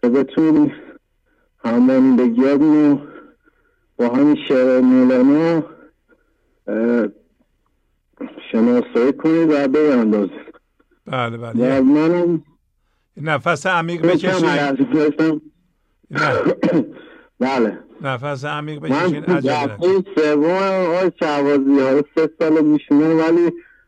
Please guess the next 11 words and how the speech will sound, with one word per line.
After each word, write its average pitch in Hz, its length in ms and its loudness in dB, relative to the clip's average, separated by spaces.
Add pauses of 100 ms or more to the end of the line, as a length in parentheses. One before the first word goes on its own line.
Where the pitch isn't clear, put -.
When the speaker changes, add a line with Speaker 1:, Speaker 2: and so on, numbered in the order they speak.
(120)
Speaker 1:
هر 156 240 -2
بارم 175 320 0
که 160 140 -2
تماس 147 420 0
می‌گیرم 170 480 0
بازم 165 280 0 (500)
این 151 220 2
هیجان 135 500 0
رو 160 140 2
دارم. 135 420 2 (460)
ببخشید. 135 580 -2